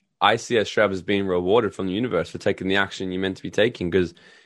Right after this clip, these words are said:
you know, we, we get these nudges, we get these urges and, like, these, these hunches, and we just gotta go on them, right? And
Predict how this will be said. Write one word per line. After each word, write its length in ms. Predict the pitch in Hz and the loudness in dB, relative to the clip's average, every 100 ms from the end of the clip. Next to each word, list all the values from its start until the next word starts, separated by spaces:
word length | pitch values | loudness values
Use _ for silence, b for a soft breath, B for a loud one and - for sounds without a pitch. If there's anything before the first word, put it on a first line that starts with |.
| b - | b -4
you 80 | 98 | 0
know, 40 | |
we, 160 | 104 110 | 2 2
we 120 | 110 | 2
get 200 | 101 113 117 | 4 4 4
these 180 | 104 | 2
nudges, 680 | 98 113 120 98 98 98 - - | 4 4 4 4 4 2 -8 -2
we 100 | 104 | 2
get 100 | 98 | 2
these 160 | 95 | 4
urges 440 | 104 113 101 98 - | 6 6 4 0 0
and, 360 | 95 95 - - _ _ _ - | 0 0 -2 -12 _ _ _ -4
like, 220 | 98 90 | -4 -2
these, 260 | - 87 - | -4 -4 -4
these 200 | 92 - | -6 0
hunches, 360 | 110 151 110 95 | 0 2 2 2
and 80 | |
we 100 | 95 | 2
just 140 | 101 - | 2 2
gotta 180 | 101 90 | 2 2
go 220 | 87 107 | 0 2
on 180 | 113 95 | 0 0
them, 180 | 87 | -2
right? 220 | 90 95 95 | 0 0 0
And 260 | 90 85 | -2 -6